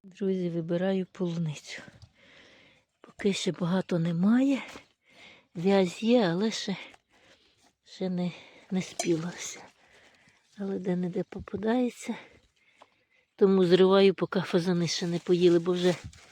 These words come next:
валяється зірвана. Видно, теж хочуть.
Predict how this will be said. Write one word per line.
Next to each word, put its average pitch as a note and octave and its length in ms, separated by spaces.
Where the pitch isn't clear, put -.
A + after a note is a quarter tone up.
валяється E3 800
зірвана. E3+ 680
Видно, G#3 360
теж F3 300
хочуть. - 520